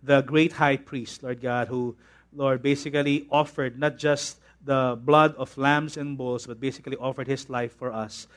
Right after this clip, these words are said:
We thank you, Lord God, that you will bless this preaching, and we ask that you would open up our, uh, ears to hear what the Spirit of God is saying to us as a people. In Jesus' name we pray. Amen. You may all be seated.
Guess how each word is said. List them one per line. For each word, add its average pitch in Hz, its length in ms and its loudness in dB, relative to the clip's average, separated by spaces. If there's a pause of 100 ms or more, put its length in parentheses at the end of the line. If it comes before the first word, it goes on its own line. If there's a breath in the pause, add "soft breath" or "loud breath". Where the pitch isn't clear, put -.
(120 loud breath)
We 135 80 -10
thank 147 260 -4
you, 151 60 -10
Lord 147 200 -2
God, 131 180 4
that 123 160 -2
you 131 120 -6
will 123 60 -6
bless 139 320 2
this - 140 -12
preaching, 190 460 -8 (340 loud breath)
and 135 160 -4
we 135 100 -2
ask 135 180 2
that - 180 -10
you 135 140 -6
would 131 140 -4
open 147 240 -2
up 156 140 -2
our, 127 280 -4
uh, 143 60 -8 (100)
ears 170 480 2 (240 soft breath)
to 143 80 -12
hear 175 300 0
what 156 80 -2
the 143 60 -10
Spirit 151 260 -2
of 147 80 -2
God 143 180 4
is 143 120 0
saying 139 240 -4
to 147 120 -12
us 123 220 -4
as 135 140 -10
a 156 60 -6
people. 117 400 -10
In 117 200 -10
Jesus' 117 360 -12
name 113 180 -12
we 110 100 -12
pray. 104 360 -14 (360 soft breath)
Amen. 120 560 -4
You 104 80 -18
may 123 60 -12
all 127 100 -6
be 120 100 -8
seated. 180 380 2